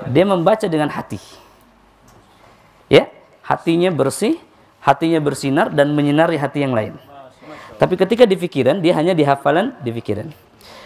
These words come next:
Bagaimana prosesnya? Seperti, eh, apa yang tampil di depan ini. Ini adalah screen. Ya, ditampilkan oleh proyektor. Data aslinya di laptop sana,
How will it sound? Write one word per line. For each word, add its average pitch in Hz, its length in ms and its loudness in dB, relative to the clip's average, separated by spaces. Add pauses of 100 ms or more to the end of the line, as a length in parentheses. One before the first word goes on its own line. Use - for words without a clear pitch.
(100)
Bagaimana 196 460 2
prosesnya? 139 580 -2
Seperti, 151 640 -2 (960)
eh, 127 220 4
apa 156 260 2
yang 185 80 0
tampil 180 320 0
di 165 80 -2
depan 143 320 0
ini. 110 160 -8 (720)
Ini 170 240 0
adalah 156 160 2
screen. 135 540 -4 (880)
Ya, 180 320 0
ditampilkan 156 560 0
oleh 156 240 0
proyektor. 127 640 -2 (320)
Data 127 360 2
aslinya 165 400 -4
di 139 80 0
laptop 143 320 -2
sana, 117 400 -10